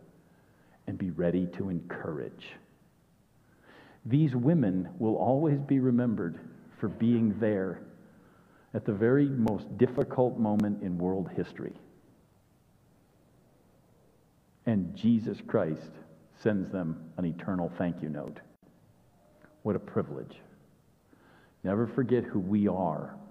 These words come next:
We're the believers. Never let life diminish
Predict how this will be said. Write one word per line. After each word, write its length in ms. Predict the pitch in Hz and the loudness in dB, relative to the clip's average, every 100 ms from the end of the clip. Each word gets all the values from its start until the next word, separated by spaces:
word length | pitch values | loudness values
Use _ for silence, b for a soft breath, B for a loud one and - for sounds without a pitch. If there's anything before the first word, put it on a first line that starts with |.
| - - - | -20 -20 -4
We're 180 | 92 90 | 0 0
the 100 | 90 | 0
believers. 640 | 78 87 92 87 87 - - - - - - _ b b b b b b | -4 -2 0 0 -4 -8 -14 -20 -20 -20 -20 _ b b b b b b
Never 640 | 90 98 107 104 131 127 117 | -2 4 4 4 2 0 0
let 460 | 107 107 - - | 2 2 0 -8
life 460 | 92 101 101 92 82 - - - - - _ _ _ b b b b b b b _ - | -6 2 4 4 0 -8 -16 -18 -20 -20 _ _ _ b b b b b b b _ 0
diminish 720 | 113 101 110 120 104 90 | 4 6 6 6 4 0